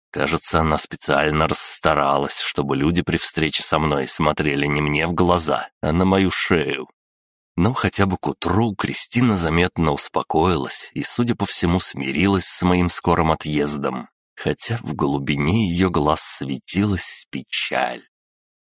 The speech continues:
Я подошел к кровати и нежно погладил ее по голове. «Боб фре утфра», пробурчала Кристина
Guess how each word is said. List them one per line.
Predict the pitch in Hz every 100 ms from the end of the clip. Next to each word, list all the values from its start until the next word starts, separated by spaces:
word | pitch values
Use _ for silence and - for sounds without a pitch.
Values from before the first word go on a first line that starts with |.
| _
Я | - 76 -
подошел | 76 71 - 71
к | 71 -
кровати | - - 65 64 71 76 - - - _
и | -
нежно | 65 78 107 92 90
погладил | - 65 65 67 87 82 71
ее | 69 69 67 67 65
по | -
голове. | 65 62 64 - - - - _ _ _ _ _ _ _ -
«Боб | - - -
фре | - - - 107 107 135
утфра», | 131 - - - - - 110 120 123 - _
пробурчала | - 151 80 67 - 87 78
Кристина | 76 - 62 - - 98 123 104 85